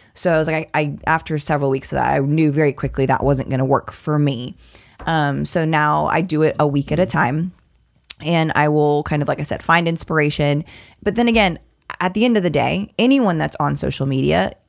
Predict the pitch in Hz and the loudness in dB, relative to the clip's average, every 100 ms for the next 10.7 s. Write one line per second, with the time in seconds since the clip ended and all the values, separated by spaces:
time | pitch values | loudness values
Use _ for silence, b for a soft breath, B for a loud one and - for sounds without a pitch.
0 | _ - 160 156 156 143 139 131 151 165 | _ 0 0 0 -2 -2 -2 -4 -4 -2
1 | 156 - b b b - 190 196 196 208 | -2 -2 b b b -4 0 2 0 0
2 | 285 277 190 151 123 - 170 b b b | -2 -2 0 0 0 -4 -6 b b b
3 | b b b 202 226 220 - 185 - 214 | b b b 0 2 0 -2 -4 0 0
4 | 226 226 165 107 190 190 175 175 170 165 | 2 0 0 -2 -2 0 0 0 -2 -4
5 | 156 165 180 180 160 156 151 151 139 139 | -4 -2 0 0 0 0 0 0 -2 -2
6 | 147 - - - 120 107 - - b b | -8 -18 -8 -4 -2 -4 -10 -20 b b
7 | 185 185 170 180 165 156 - 147 151 165 | 0 0 -2 -2 0 -2 -4 -4 0 0
8 | 175 170 175 - 151 - - 139 - 143 | 0 -2 -4 -2 -4 -4 -4 -4 -4 -8
9 | - 160 156 151 175 208 240 240 240 226 | -4 -2 0 0 0 2 0 0 0 -2
10 | 175 156 160 156 160 156 | -2 -2 0 0 2 0